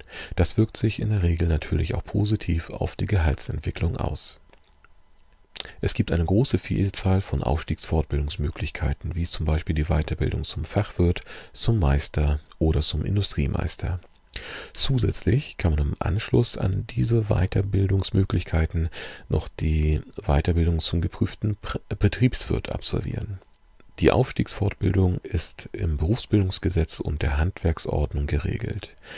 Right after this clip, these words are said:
Daneben gibt es weitere Regelungen für die Aufstiegsfortbildung im Wirtschafts-, Beamten- und auch im Verwaltungsrecht. Im Anschluss an die Berufsausbildung und einiger Berufserfahrung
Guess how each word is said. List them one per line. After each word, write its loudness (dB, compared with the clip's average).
Daneben 2
gibt -4
es -2
weitere 0
Regelungen 2
für -4
die 0
Aufstiegsfortbildung -2
im -2
Wirtschafts-, 2
Beamten- 0
und 2
auch -2
im -2
Verwaltungsrecht. -2
Im -2
Anschluss 2
an 2
die 2
Berufsausbildung 2
und -4
einiger 0
Berufserfahrung 2